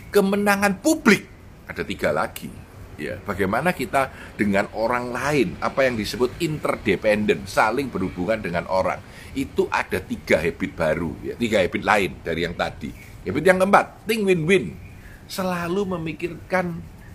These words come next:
Anda menang, saya menang. Jangan pernah berpikir bahwa, eh, aku harus menang, dia harus kalah, gitu, ya. Karena sebenarnya di dalam banyak hal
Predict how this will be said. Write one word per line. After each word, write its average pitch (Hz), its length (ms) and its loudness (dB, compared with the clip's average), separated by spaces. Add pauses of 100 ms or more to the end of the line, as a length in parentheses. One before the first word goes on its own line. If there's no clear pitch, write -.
(680)
Anda 147 320 2
menang, 151 400 0
saya 139 240 4
menang. 98 400 -4 (160)
Jangan 120 480 -4
pernah 165 400 -2 (1200)
berpikir 156 640 0
bahwa, 110 480 6 (480)
eh, 135 300 4 (100)
aku 165 240 4
harus 131 240 4
menang, 165 320 0
dia 127 240 6
harus 101 160 0
kalah, 110 400 6
gitu, 69 400 -8
ya. - 0 - (320)
Karena 180 240 4
sebenarnya 151 480 2
di 135 160 -2
dalam 104 400 4
banyak 107 480 4
hal 78 320 2